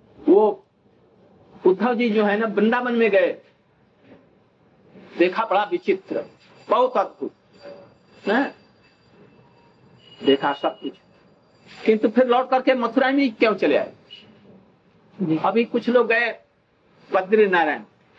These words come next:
Speaker 1: केदारनाथ, तो वहां से तो वहां की माधुर्य अधिक है द्वारका की, द्वारकापुरी की। ब्रज का जो चरित्र है वहां पे भी जो करते हैं लीलाएं, यहाँ पर भी वही लीला करते हैं बीच बीच में।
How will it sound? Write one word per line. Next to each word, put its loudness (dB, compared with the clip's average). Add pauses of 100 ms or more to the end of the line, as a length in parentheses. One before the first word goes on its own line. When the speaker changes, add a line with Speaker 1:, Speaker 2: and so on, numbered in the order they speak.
(120)
Speaker 1:
केदारनाथ, -2 (1300)
तो -8
वहां -6
से 0
तो 2
वहां 4
की -2
माधुर्य 2
अधिक 2
है 0
द्वारका 0 (100)
की, -6
द्वारकापुरी -2
की। -2 (3000)
ब्रज 0
का -2
जो -2
चरित्र 0
है 0 (560)
वहां 0
पे -4
भी -6
जो 6
करते 0
हैं 2
लीलाएं, 2
यहाँ 0
पर -2
भी 2
वही -2
लीला 0
करते -10
हैं -4
बीच -10
बीच -4
में। -20